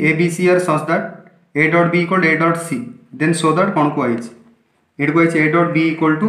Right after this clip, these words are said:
A dot C ଦିଆଯାଇଛି, ଏଇଟା ଆମର କରାହେଇଥିଲା ବି ଏକ୍ସରସାଇଜ୍ରେ। ତ A dot B minus A dot C ଇକ୍ୱାଲ୍ ଜିରୋ ହବ, ଜିରୋ ହବ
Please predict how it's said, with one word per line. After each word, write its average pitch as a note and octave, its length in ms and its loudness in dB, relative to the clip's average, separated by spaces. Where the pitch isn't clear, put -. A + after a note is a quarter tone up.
A - 20 2
dot F3+ 200 0
C - 20 -10
ଦିଆଯାଇଛି, A#2 320 -4
ଏଇଟା D3 160 -2
ଆମର F3+ 180 0
କରାହେଇଥିଲା D3+ 380 0
ବି C#3 80 -2
ଏକ୍ସରସାଇଜ୍ରେ। C3 500 -8
ତ - 20 -4
A - 100 2
dot E3+ 140 2
B - 20 4
minus D#3 280 2
A D#3 180 0
dot E3 120 0
C - 20 -14
ଇକ୍ୱାଲ୍ E3+ 340 2
ଜିରୋ D3+ 200 0
ହବ, A#2 100 -6
ଜିରୋ D3 220 2
ହବ D#3+ 60 2